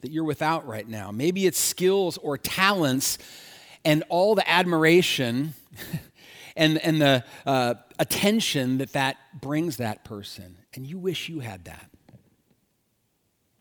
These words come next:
Maybe it's just plain physical fitness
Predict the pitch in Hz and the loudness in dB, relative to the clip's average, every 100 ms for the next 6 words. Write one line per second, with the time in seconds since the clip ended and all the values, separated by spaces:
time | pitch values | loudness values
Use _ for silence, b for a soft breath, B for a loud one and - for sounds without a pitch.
0 | _ _ _ _ _ B B B B 143 | _ _ _ _ _ B B B B -6
1 | 208 254 - - - - - 165 170 - | -4 -4 -6 -6 -6 -8 -6 -2 -2 -4
2 | - 165 165 - 147 - 185 - 147 113 | -8 -8 -8 -10 -12 -10 -12 -8 -8 -8
3 | - | -10